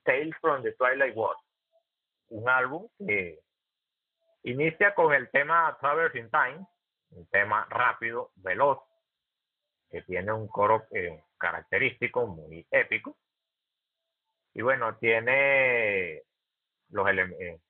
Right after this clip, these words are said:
un poco se asemeja al Follow the Blind, su álbum anterior, pero con mayor participación de los coros, como ya lo dije. Y bueno, es un tema que, cuya letra se basa en la novela Doom de Frank Herbert.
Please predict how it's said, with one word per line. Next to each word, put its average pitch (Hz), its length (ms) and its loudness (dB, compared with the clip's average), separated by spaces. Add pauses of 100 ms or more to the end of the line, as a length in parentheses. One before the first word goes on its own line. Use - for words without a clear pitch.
(140)
un 107 80 -20
poco 123 420 4
se 110 80 0
asemeja 104 380 0
al 120 180 -2
Follow 120 280 -4
the 131 80 -2
Blind, 127 300 -4
su 110 80 0
álbum 101 220 0
anterior, 139 380 0 (680)
pero 95 200 -4
con 95 160 -6
mayor 90 260 0
participación 85 1040 -8
de 85 100 -8
los 76 140 -14
coros, 82 260 -8
como 85 200 -10
ya 78 100 -20
lo 78 120 -16
dije. 71 180 -20 (240)
Y 139 80 -6
bueno, 143 220 2
es 127 60 -8
un 147 140 -12
tema 156 420 0
que, 98 520 -2 (1120)
cuya 101 240 2
letra 107 340 0
se 127 100 0
basa 107 380 0
en 120 60 -2
la 107 60 -2
novela 95 340 0
Doom 135 500 -2
de 101 140 -4
Frank 98 440 -4
Herbert. 107 320 -2